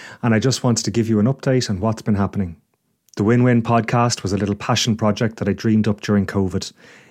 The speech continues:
It was a way to reach out and connect with colleagues in the sport and exercise science field and bring their knowledge and experience to you, the listener. I really enjoyed making the podcast,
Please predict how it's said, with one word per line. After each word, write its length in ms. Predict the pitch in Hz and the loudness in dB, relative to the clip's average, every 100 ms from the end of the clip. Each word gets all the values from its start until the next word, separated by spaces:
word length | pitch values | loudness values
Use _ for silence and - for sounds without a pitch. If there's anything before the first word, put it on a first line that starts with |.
| - | -4
It 60 | |
was 160 | 120 104 | -2 0
a 60 | |
way 200 | 101 120 131 | 2 2 2
to 120 | 104 | 2
reach 260 | 113 143 | 0 2
out 220 | 110 113 117 | 2 2 2
and 140 | 104 | -2
connect 340 | - 117 120 | 0 -2 -2
with 140 | - - | -6 -4
colleagues 440 | 110 107 113 110 | 0 2 2 0
in 60 | 101 | -2
the 80 | 90 | -2
sport 380 | - 110 104 | -2 0 0
and 100 | 107 | 0
exercise 380 | 104 - 104 95 | -2 -2 -2 -2
science 280 | - 101 92 | 0 0 -2
field 380 | - 139 135 - - - - | 0 2 2 0 -12 -20 -6
and 140 | 107 104 | -2 2
bring 220 | 120 120 | 2 4
their 180 | 131 131 | 2 4
knowledge 380 | 117 113 107 | 4 2 2
and 80 | 107 | 0
experience 560 | 101 - 107 104 101 - | -2 0 2 2 0 -2
to 120 | - | -4
you, 360 | 95 107 104 104 | 0 2 0 -2
the 120 | 104 | -2
listener. 420 | 98 - 101 82 _ _ _ _ - - - - | 0 -2 -6 -10 _ _ _ _ -20 -20 -20 -4
I 60 | 113 | 0
really 380 | 110 135 147 127 | 4 4 4 4
enjoyed 360 | 110 117 113 | 4 4 4
making 240 | 107 101 107 | 2 0 -2
the 80 | |
podcast, 520 | 101 110 107 113 107 | -2 -2 0 0 0